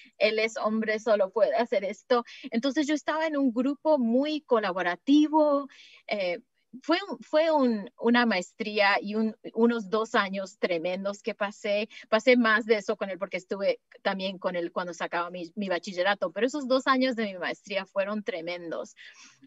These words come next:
Pero la historia que tengo es que cuando empecé con el Wildlife Resources Commission, am, habían s-, como cien personas trabajando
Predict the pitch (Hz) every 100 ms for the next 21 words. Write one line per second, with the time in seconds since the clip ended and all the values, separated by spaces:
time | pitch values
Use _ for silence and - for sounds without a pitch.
0 | _ 262 247 240 214 - _ _ _ _
1 | _ - - _ 214 208 262 - 247 294
2 | 349 359 - 226 240 254 254 254 240 226
3 | 220 208 196 208 208 233 - 359 302 247
4 | 202 196 202 190 - 220 330 - 240 -
5 | 202 - 208 180 170 - 175 151 170 190
6 | - _ - - _ _ 208 190 185 165
7 | 151 _ _ _ 208 208 202 226 262 269
8 | 285 269 269 _ _ _ _ _ - -
9 | - - - 240 214 - - 240 254 254
10 | 262 302 302 - _ - 226 208 226 196
11 | 196 - 226 180 175 208 185 190 185 175